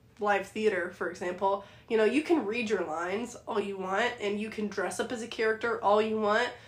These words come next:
but unless you understand the connection between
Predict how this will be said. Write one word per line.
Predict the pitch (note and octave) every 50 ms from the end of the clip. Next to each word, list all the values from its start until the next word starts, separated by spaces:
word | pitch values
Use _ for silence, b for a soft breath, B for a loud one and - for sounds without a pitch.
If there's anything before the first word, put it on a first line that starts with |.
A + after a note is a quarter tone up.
| B B B - -
but | A3+ G#3+ G3+ G3 F#3+ - - - - - - -
unless | A3+ A3+ A3 G#3+ G#3+ A3 A3+ - - - -
you | D#4 - -
understand | G#3 G#3 G3+ G3+ G3+ - - G#3 G#3+ A3+
the | A3
connection | - - G#3 G3 F#3 F#3 - - A#3+
between | G#3+ A3 A3 - A3+ G#3 G3+ G3 F#3+ F#3+ G3 G3+